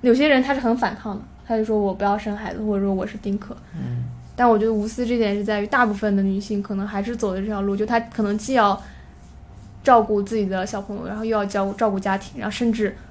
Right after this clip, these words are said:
Speaker 1: 可能还要在职场上努力。
Speaker 2: 嗯。
Speaker 1: 所以她对待家庭是很无私，然后她会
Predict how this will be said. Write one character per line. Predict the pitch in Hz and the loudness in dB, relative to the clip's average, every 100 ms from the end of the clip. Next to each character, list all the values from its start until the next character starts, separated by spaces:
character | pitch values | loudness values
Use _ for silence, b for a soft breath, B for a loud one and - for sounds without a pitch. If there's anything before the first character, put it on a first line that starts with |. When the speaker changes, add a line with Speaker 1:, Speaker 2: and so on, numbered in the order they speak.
| - | -16
Speaker 1:
可 | - 208 | -4 -2
能 | 196 | 0
还 | 202 | 2
要 | 196 190 185 - - - - - - - - - - - - - | 2 2 -2 -10 -16 -16 -16 -16 -16 -18 -18 -18 -18 -14 -6 4
在 | 226 | 4
职 | 202 214 | 4 -2
场 | 233 196 | -2 -2
上 | 202 196 | 0 2
努 | 196 - | 0 -2
力。 | - - - - - - - - - 127 | -8 -12 -16 -16 -18 -18 -18 -18 -14 -8
Speaker 2:
嗯。 | 208 | -4
Speaker 1:
所 | 220 | -2
以 | |
她 | 233 262 | 0 2
对 | 269 | 4
待 | 262 | 4
家 | 247 240 | 4 2
庭 | 262 | 0
是 | 220 | 0
很 | 214 | -2
无 | 190 196 | -4 -6
私， | - - 190 | -12 -8 -4
然 | 202 | -4
后 | |
她 | 208 220 208 B B - | -4 -4 -6 B B 0
会 | - 226 | 4 4